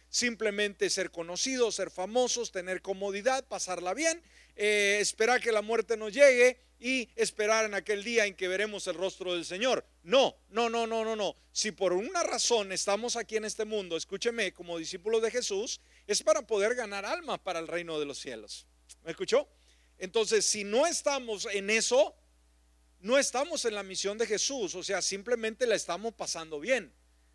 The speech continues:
pero no estamos cumpliendo con la misión de Jesús. Entonces,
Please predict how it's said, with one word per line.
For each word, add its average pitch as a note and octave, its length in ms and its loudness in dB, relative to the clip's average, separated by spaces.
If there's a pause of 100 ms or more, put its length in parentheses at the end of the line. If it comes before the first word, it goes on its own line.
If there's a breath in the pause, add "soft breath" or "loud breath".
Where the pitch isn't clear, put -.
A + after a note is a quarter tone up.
(360)
pero F3+ 260 0
no G#3 500 4
estamos G#3 420 -4
cumpliendo G#3+ 560 0
con G3 220 -2
la E3+ 80 -4
misión E3+ 560 -2 (220 soft breath)
de F3+ 160 2
Jesús. G#3 520 0 (200 soft breath)
Entonces, A#3+ 640 4